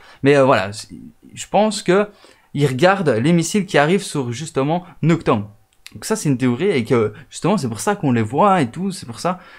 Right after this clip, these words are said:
c'est parce qu'ils ont su, ils ont libéré, euh, Richthofen. Donc ça c'est une théorie folle qui me semble, euh, peut-être probable. Enfin, au final je trouve, je trouve que c'est possible. Après ça a peut-être rien à voir.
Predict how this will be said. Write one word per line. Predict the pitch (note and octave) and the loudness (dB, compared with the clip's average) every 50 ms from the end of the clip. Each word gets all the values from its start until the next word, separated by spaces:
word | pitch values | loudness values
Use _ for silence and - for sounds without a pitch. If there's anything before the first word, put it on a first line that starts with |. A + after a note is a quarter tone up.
| - _ | -20 _
c'est | - - - B2 A#2 | -16 -14 -12 -10 -8
parce | - B2+ - | -8 -8 -6
qu'ils | - D#3+ C3+ A#2+ | -6 -8 -6 -4
ont | C#3 B2+ | -4 -4
su, | - - - E3+ A#2+ | -4 -6 -6 -6 -4
ils | A2+ B2+ A#2+ B2 | -4 -4 -4 -2
ont | C3 B2+ | -2 0
libéré, | B2 C3 C3 B2 B2 B2 A#2 C3 C#3 | 0 0 0 0 -2 -2 -2 -2 -2
euh, | C3+ A#2 | -2 -2
Richthofen. | G#2+ A2 A2 - - A#2 A#2 G3+ A3 G3 | -2 -4 -6 -6 -8 -6 -4 -2 -2 0
Donc | C#3+ C#3 C3+ | -2 -2 -4
ça | - | -6
c'est | F#3 - - | -6 -2 -2
une | D3 C3 | -2 0
théorie | B2+ C#3+ B2+ A#2 A2+ A2+ | 0 0 0 0 0 -2
folle | G#2+ - G3 A#3 B3 A3+ - - - - _ - | -4 -2 -2 -2 -2 -4 -10 -18 -20 -20 _ -14
qui | - - F3 E3 D#3+ | -6 -4 -2 0 2
me | D#3+ D3+ | 2 0
semble, | D3+ D3+ - B3 B3 A3 F#3+ | 0 0 0 0 2 2 2
euh, | D#3 C#3 B2+ A#2+ A2+ A2 - - _ _ - - - | 2 2 2 2 0 -2 -6 -12 _ _ -20 -16 -12
peut-être | D#3 F3+ F3+ C#4+ C#4 - - - | -10 -6 -4 -4 -4 -4 -6 -14
probable. | - - - G3+ F3 D3+ A3+ A3 C#3+ A2 G#2+ G#2 G2+ G#2+ - | -6 0 0 0 2 4 2 2 2 0 -2 -4 -4 -6 -8
Enfin, | - - A2+ G2+ G2+ G2 - - - _ - | -4 -4 -2 -2 -4 -8 -14 -20 -20 _ -18
au | A#2 | -16
final | A2 - B2+ D3 F#3+ A3 G3 | -10 -6 -2 0 0 0 0
je | - | -2
trouve, | - - B2+ | -10 -16 -18
je | - - | -12 -6
trouve | - G3 G#3 G3+ | -4 -4 -4 -4
que | - C#3 | -8 -6
c'est | C3 G3 G3 G3 | -2 -2 -2 0
possible. | G3 F#3 - - A2 - - _ _ _ _ _ _ - - - - - - - | -2 -4 -4 -4 -10 -12 -14 _ _ _ _ _ _ -20 -20 -18 -18 -10 -2 0
Après | C#3 D3+ - - A#3+ | 0 2 4 2 2
ça | F#3+ G3 E3 | 4 4 2
a | - | 4
peut-être | A#3+ - G3+ - | 4 2 0 0
rien | - F3+ E3 | 0 -2 -2
à | B2 G2 | -2 -4
voir. | F#2 - - - | -6 -10 -18 -20